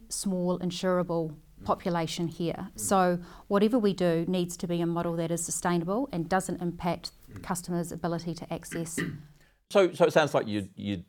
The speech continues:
Speaker 2: like to see some changes happen. Is that, I'm correct there, aren't I?
Speaker 1: I think we'd all like to
Speaker 2: Yeah.
Speaker 1: really close out the argument that
Speaker 2: Yes,
Speaker 1: is
Speaker 2: yeah.
Speaker 1: the current model is not working
Speaker 2: Mm.
Speaker 1: and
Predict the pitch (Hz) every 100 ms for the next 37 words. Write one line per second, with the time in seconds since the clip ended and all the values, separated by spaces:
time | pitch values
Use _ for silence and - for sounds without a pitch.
0 | 101 98 95 - 92 98 90 82 - 101
1 | 104 113 113 87 - 80 - 85 156 196
2 | 110 - 101 - _ - 85 76 98 92
3 | 90 82 82 82 71 60 - - - _
4 | - _ - - 240 302 277 - 262 254
5 | 254 208 190 - 202 190 185 - - 185
6 | 220 208 202 226 214 214 202 175 - -
7 | - 196 185 180 185 151 165 190 196 190
8 | 185 180 - - 214 190 175 180 180 175
9 | 190 180 185 185 269 330 - 208 196 -
10 | 202 185 180 -